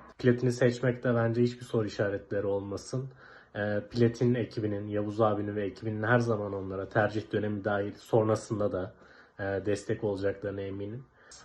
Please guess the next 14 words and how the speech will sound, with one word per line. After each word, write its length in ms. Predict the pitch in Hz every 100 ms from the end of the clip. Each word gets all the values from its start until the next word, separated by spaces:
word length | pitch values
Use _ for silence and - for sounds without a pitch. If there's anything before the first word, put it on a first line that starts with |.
| -
Üniversiteyi 520 | 123 123 131 - 143
bitirdikten 480 | 120 123 123 123 131
sonrasında 680 | 131 131 120 - 123 120 120
da 260 | 110 107
Yavuz 300 | 113 104 104
abiyle 340 | 107 104 104 101
her 100 | 101
zaman 280 | 101 98 95
iletişimim 640 | 92 92 - 107 90 90
devam 380 | 92 90 87 87
etti. 400 | 87 - 113 117 - - -
Hatta 400 | 120 - 127 123
Polonya'ya 480 | 135 123 127 123
geleceğimde 920 | 123 123 120 117 123 120 120 123 123